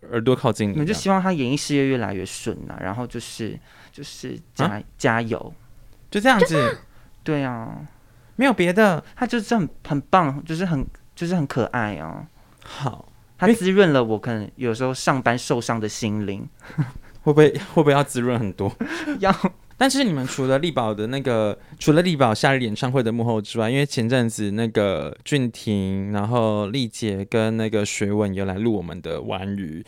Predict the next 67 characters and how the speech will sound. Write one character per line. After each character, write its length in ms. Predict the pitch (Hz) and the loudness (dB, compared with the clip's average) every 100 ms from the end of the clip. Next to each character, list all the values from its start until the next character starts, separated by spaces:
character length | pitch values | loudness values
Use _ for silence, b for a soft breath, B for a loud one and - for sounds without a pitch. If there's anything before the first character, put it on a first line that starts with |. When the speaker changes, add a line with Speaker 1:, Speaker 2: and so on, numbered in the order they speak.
| B | B
Speaker 1:
然 80 | 117 | 0
后 60 | 135 | 2
那 80 | |
天 180 | 147 139 | 2 2
你 60 | 131 | 2
有 120 | 113 | 0
拍 160 | - 113 | -2 -2
他 80 | |
们 140 | 113 101 | 0 0
幕 140 | 107 | -2
后 120 | 107 | -4
花 220 | 101 98 95 | -4 -4 -6
絮。 300 | - 92 - | -8 -8 0
Speaker 2:
对， 260 | 160 147 | 0 2
那 180 | 143 185 | 2 0
个， 120 | 165 | -2
那 160 | - 196 | -2 0
个 100 | 180 | 2
幕 120 | 160 | 4
后 100 | 170 | 4
花 140 | 160 143 | 4 2
絮 100 | 151 | 0
也 60 | |
是 100 | 127 | 2
元 180 | 143 107 | 2 2
英 160 | 101 110 | 0 -4
拍 320 | - 107 95 - | -4 -4 -4 -4
的， 160 | 71 101 | -2 2
然 100 | 113 | 4
后 60 | |
那 120 | 135 | 4
天 160 | 135 131 | 2 0
的 120 | 127 | 0
那 120 | 117 | -2
个 200 | 123 113 110 - - b b b - | 0 -2 -4 -10 -20 b b b -20
special 380 | - - 185 180 | -2 4 6 6
M 200 | 143 127 | 2 0
C 180 | 131 139 | 2 0
是 140 | 143 | 0
平 260 | - 123 113 | -2 0 -2
放 340 | - 127 107 | 0 0 0
的 400 | - 87 80 101 - B B | -2 -4 -4 -8 -14 B B
圣 320 | - - 220 175 | -6 4 6 6
恩 260 | 165 160 | 4 6
跟 160 | 156 151 | 6 6
Nico， 20 | |
Speaker 1:
跟 180 | 135 127 | 4 0
Nico， 340 | - 110 104 | 0 0 0
对。 120 | 95 90 | -2 -4
Speaker 2:
对， 360 | 104 80 82 - B B | -4 -6 -12 -18 B B
然 100 | 123 | -6
后 40 | 135 | -2
就 80 | |
那 160 | 165 160 | 2 2
一 40 | |
集 160 | 156 113 | 0 -2
还 120 | 113 | 0
蛮 180 | 107 104 | 0 0
好 160 | 117 - | 0 -2
笑 340 | - 110 95 - | 0 0 -2 -6
的。 180 | - 131 | -12 -2
Speaker 1:
那 80 | 139 | 0
你 100 | 120 | 2
的 120 | 104 | 2
感 180 | 98 98 | 0 0
想 240 | - 87 | 0 -4
是？ 500 | - - 101 80 78 | -4 -6 -4 -4 -8